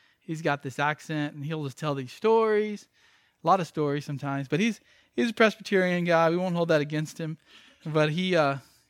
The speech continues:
he has some great, uh, se-, sermon series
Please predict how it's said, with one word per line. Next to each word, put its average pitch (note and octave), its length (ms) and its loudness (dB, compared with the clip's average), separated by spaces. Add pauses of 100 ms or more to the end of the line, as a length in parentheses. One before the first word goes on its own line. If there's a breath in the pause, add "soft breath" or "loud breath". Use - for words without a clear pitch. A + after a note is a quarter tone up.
(140)
he - 160 -2
has F#3 120 2
some D3+ 280 -6
great, D#3+ 340 2 (240)
uh, C#3 280 -14 (640)
se-, - 360 -8
sermon G#3 320 2
series E3 420 -2